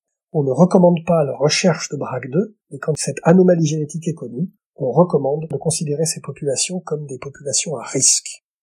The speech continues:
Ces populations à risque, on leur offre un diagnostic précoce qui repose sur un dosage de P S A et un toucher rectal. Dosage de P S A non spécifique va conduire à un résultat qui peut être normal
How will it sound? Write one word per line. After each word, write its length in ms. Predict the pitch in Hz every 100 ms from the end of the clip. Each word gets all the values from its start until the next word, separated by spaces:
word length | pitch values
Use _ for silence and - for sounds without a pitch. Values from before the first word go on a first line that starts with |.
| _ _ _ _
Ces 160 | - 202
populations 600 | 196 165 160 147 - 147
à 100 | 120
risque, 360 | 147 214 - -
on 60 |
leur 300 | 135 117 -
offre 400 | - - - - -
un 100 | 139
diagnostic 560 | 127 220 185 160 165 -
précoce 460 | - - 175 220
qui 160 | - 185
repose 420 | 151 147 143 196
sur 380 | - 175 190 196
un 120 | 175
dosage 300 | 160 151 139
de 80 | 139
P 140 | 147 127
S 200 | - 156
A 160 | 165 _ _ -
et 180 | 202 -
un 80 | 156
toucher 260 | 156 - 156
rectal. 320 | - - - - _ _ _ _ _ _ _ _ -
Dosage 400 | 175 190 196 170
de 100 | 165
P 140 | 160
S 280 | 170 165 -
A 180 | 175 165
non 340 | 131 135 175 208
spécifique 1040 | - - 151 - 160 - 226 254 - - 170
va 220 | 139 165 185
conduire 920 | 180 185 175 190 196 190 165 - - - -
à 80 | 160
un 120 | 156
résultat 580 | 139 143 156 160 220 262 262
qui 140 | 170
peut 200 | - 165
être 500 | 175 160 - 135 127 -
normal 480 | 135 - 139 139